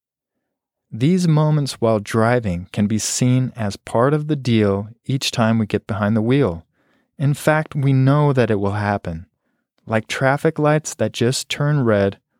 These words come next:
or abrupt speed limit changes, or construction. Or when an animal darts out in front of us. We never honk at a squirrel and give it the bird while trying to run it down. Our hearts may skip a beat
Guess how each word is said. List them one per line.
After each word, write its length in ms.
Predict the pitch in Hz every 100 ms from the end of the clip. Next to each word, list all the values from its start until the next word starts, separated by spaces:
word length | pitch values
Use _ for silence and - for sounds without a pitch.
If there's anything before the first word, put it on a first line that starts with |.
| _
or 180 | 110 101
abrupt 480 | 101 - 120 123
speed 380 | - - - 120
limit 260 | 123 127 120
changes, 720 | - 127 117 107 95 98 - _ _
or 160 | - 110
construction. 800 | - 120 - 117 104 - 87 85 _ _ _ _ _ _ _ _ _ -
Or 280 | 143 170 165
when 160 | 156
an 160 | 143 123
animal 420 | 123 139 143 113
darts 400 | 98 101 107 -
out 140 | 107
in 80 | 107
front 280 | 107 - 117
of 120 | 98
us. 280 | 82 90 - _ _ _ _ _ _ -
We 100 | 127
never 320 | 151 170 156
honk 460 | 123 - 135 156 160
at 80 |
a 80 | 151
squirrel 720 | - - - 135 123 95 101 - _ _
and 240 | 139 110
give 180 | 107 123
it 140 | 139 -
the 100 | 139
bird 520 | - 113 104 98 - _
while 140 | 110
trying 400 | 113 - 104 104 107
to 140 | 110
run 180 | 104 101
it 140 | 98
down. 420 | 104 104 92 85 - _ _ _ _ _ _ _ _
Our 120 | 110
hearts 300 | 107 120 123
may 200 | 123 117
skip 340 | 107 - 131 -
a 60 |
beat 400 | 101 - 151 131